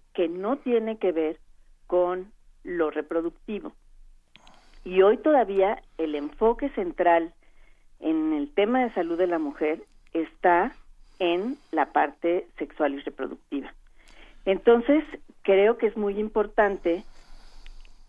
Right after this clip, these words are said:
el estudio de muchas de las enfermedades de las mujeres que también padecen los hombres, pero que padecemos de manera distinta. Y hay cuestiones bien interesantes.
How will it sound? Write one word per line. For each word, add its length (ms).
el 180
estudio 720
de 160
muchas 420
de 80
las 180
enfermedades 680
de 80
las 200
mujeres 480
que 120
también 460
padecen 480
los 160
hombres, 400
pero 220
que 100
padecemos 560
de 80
manera 380
distinta. 580
Y 80
hay 100
cuestiones 480
bien 180
interesantes. 760